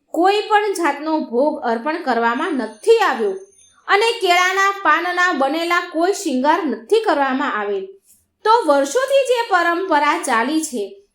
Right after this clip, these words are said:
જે પ્રથા ચાલતી આવી રહી છે, તો તેને આ પૂજારીઓ કેવી રીતે તોડી શકે? બસ માટે એ પૂજારીઓએ તે બાબા રઘુવરદાસને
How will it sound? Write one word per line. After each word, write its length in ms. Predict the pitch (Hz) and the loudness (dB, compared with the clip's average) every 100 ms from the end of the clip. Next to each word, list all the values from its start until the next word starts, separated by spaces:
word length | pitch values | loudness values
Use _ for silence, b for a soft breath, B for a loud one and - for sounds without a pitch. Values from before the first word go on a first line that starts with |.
| _ | _
જે 120 | 381 480 | -2 0
પ્રથા 480 | 330 269 359 392 359 | 2 2 4 0 2
ચાલતી 400 | 254 247 254 381 | 0 0 -2 0
આવી 340 | 226 220 330 | 0 0 0
રહી 300 | 311 277 370 | 0 0 -2
છે, 340 | 359 220 208 - _ _ | -2 -4 -6 -14 _ _
તો 60 | 480 539 | 2 2
તેને 640 | 523 311 403 480 240 - _ | 4 2 2 -2 -4 -8 _
આ 60 | 381 | -2
પૂજારીઓ 640 | 370 285 - 440 453 349 | 0 -4 0 0 0 -2
કેવી 540 | 277 - 330 415 539 453 | -4 -4 0 2 2 2
રીતે 220 | 330 330 | -2 0
તોડી 240 | 233 226 | 0 -2
શકે? 520 | 226 208 202 190 - _ _ _ | -6 -10 -10 -12 -14 _ _ _
બસ 360 | 214 269 - - - _ _ | 0 2 2 -6 -16 _ _
માટે 320 | 240 262 320 523 | 0 2 2 0
એ 260 | 440 480 330 | 0 -2 -2
પૂજારીઓએ 640 | 269 330 381 339 233 233 - - _ _ | -2 0 0 0 0 -2 -8 -18 _ _
તે 420 | 403 415 - - _ _ _ _ _ _ - - _ 254 | 0 0 0 -10 _ _ _ _ _ _ -20 -20 _ 0
બાબા 500 | 311 370 427 466 254 | 2 4 2 2 0
રઘુવરદાસને 1040 | 277 320 381 370 254 277 320 285 190 - | 0 2 2 2 0 0 -4 -8 -8 -16